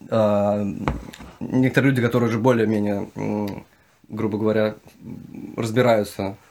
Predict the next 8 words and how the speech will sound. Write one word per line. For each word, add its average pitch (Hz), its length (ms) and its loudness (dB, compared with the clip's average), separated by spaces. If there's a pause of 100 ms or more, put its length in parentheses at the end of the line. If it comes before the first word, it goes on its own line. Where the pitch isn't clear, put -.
(120)
в - 240 -20
картинке, 127 600 0
в, - 160 -16 (380)
э, 101 60 -6
идее, 113 520 -2 (420)
сказали, 113 460 2 (400)
ну, 139 240 4
неплохо, 135 540 2